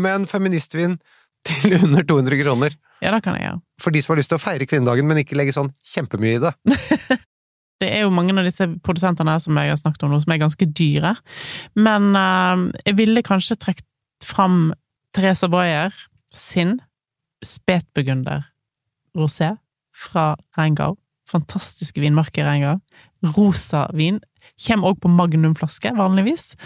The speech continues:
Speaker 2: Og som sikkert ikke er langt unna i en ny årgang tjue tjueén. Jeg kjøper alltid den mangen, og så har jeg med meg på fest og sånn. For de er så store, lange, fine magnumflaskene. Strålende vin. I vanlige flasker så koster den hundre og åtti kroner.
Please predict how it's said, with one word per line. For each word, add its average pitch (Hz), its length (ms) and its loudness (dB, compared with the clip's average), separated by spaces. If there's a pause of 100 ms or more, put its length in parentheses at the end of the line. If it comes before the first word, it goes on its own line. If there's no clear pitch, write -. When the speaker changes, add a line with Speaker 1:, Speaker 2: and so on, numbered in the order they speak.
(500)
Speaker 2:
Og 220 160 2
som 240 160 2
sikkert 208 560 -2
ikke 233 140 0
er 214 80 4
langt 208 260 2
unna 180 320 2
i 160 80 0
en 165 80 2
ny 175 160 4
årgang 151 320 2
tjue 151 240 -2
tjueén. 135 380 -2 (680)
Jeg 196 80 0
kjøper 180 300 -2
alltid 165 180 -2
den 156 160 0 (240)
mangen, 170 400 2
og 185 80 -2
så 165 80 -4
har 165 140 0
jeg 170 100 2
med 160 80 2
meg 135 160 0
på - 80 -8
fest - 240 -4
og - 60 -10
sånn. 151 260 -6
For - 80 -4
de 165 80 2
er 165 80 2
så 151 160 -2
store, 151 400 0
lange, 147 260 0
fine 139 380 -4
magnumflaskene. 143 640 -2 (880)
Strålende 135 560 -4
vin. - 140 -8 (300)
I 202 80 2
vanlige 196 480 2
flasker 185 240 -4
så 175 140 -4
koster 165 240 -2
den 160 100 2
hundre 143 220 0
og 143 80 -2
åtti - 180 -6
kroner. - 220 -6